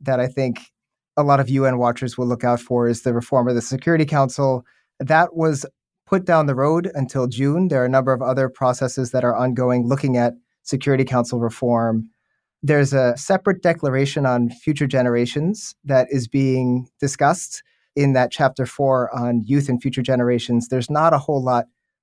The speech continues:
about future generations, but it's another process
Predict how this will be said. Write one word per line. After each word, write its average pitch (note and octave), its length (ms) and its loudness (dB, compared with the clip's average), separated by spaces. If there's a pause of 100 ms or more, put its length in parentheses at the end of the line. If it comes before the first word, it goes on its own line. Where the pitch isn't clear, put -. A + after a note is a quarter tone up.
about D3 400 2
future E3 220 -4
generations, D#3+ 720 0
but C3+ 240 0 (420)
it's D3 160 -2
another D#3 320 2
process C3+ 720 -2